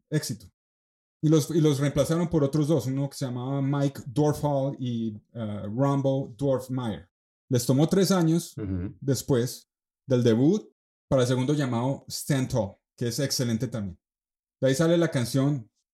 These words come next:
Speaker 1: con la que los conocí, que Keep That Spirit Alive. Esa es una canción que tiene su base de rock and roll pesado, pero tiene unas melodías de, como de esperanza. Las mismas letras son de esas, eh, de esperanza, ¿no?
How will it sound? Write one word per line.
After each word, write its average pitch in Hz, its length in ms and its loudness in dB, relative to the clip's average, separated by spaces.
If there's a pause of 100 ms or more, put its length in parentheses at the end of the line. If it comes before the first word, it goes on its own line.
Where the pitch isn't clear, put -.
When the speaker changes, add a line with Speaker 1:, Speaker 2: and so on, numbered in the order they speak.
(220)
Speaker 1:
con 135 140 4
la 123 100 0
que - 80 -2
los 113 140 0
conocí, 110 340 2
que - 340 -8
Keep 143 200 2
That 139 140 4
Spirit 135 320 0
Alive. 110 280 -2 (540)
Esa 156 440 4
es 151 100 2
una 180 140 4
canción 151 600 2
que 151 120 2
tiene 165 240 6
su 151 160 4
base 135 240 4
de 170 60 6
rock 156 200 4
and 120 140 0
roll 135 200 4
pesado, 160 440 0
pero 135 160 0
tiene 143 180 0
unas 156 240 2
melodías 135 580 4
de, 123 640 0
como 131 220 2
de 127 60 4
esperanza. 139 480 2
Las 120 140 2
mismas 156 280 4
letras 165 320 2
son 165 260 2
de 156 80 2
esas, 156 460 -2
eh, 117 360 -4
de 135 120 2
esperanza, 127 560 2
¿no? 131 240 0